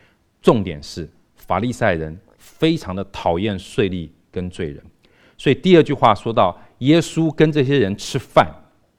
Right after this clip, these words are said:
所以这些人就称，你说现在吃个饭有什么了不起啊？我跟王大庆啊，我跟邱卓凡这些人一起吃饭，哦，不是说他们是罪人哈，就是说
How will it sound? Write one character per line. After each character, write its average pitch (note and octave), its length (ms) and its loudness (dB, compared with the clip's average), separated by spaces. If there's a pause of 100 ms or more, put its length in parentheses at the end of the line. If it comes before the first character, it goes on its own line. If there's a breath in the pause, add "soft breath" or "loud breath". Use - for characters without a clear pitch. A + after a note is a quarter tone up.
(220)
所 C3+ 140 -4
以 - 20 2
这 B2+ 100 -6
些 B2 80 0
人 G2+ 100 -2
就 G#2 80 -6
称， A#2+ 180 -12
你 B2+ 40 -10
说 F3 100 -6
现 F#3 120 0
在 F3 80 2
吃 - 180 -8
个 E3+ 100 2
饭 E3+ 160 2
有 E3 60 -2
什 B2 100 -6
么 A#2+ 80 0
了 G#2 100 6
不 A#2+ 80 0
起 G2 220 -8
啊？ E2 120 -4 (340 soft breath)
我 G#2+ 120 -6
跟 C#3+ 420 -2
王 A#2 140 -4
大 A#2+ 160 0
庆 A#2 220 -6
啊， G2+ 80 0
我 F#2 140 -2
跟 A#2+ 160 -4
邱 - 160 -6
卓 A2+ 120 -2
凡 F#2+ 200 0
这 G#2 100 -6
些 G2 140 -2
人 F2+ 240 -4 (400 soft breath)
一 G#2+ 80 -10
起 F2+ 120 -10
吃 - 200 -14
饭， F#2 200 0 (1000)
哦， E2 120 -14 (140)
不 C3+ 100 -2
是 D#3 120 0
说 D3 100 8
他 D3+ 140 6
们 D3+ 80 2
是 D3 80 2
罪 F3 200 6
人 F2 200 4
哈， F2+ 200 2 (320 loud breath)
就 F#3+ 140 4
是 - 60 0
说 F#3 120 10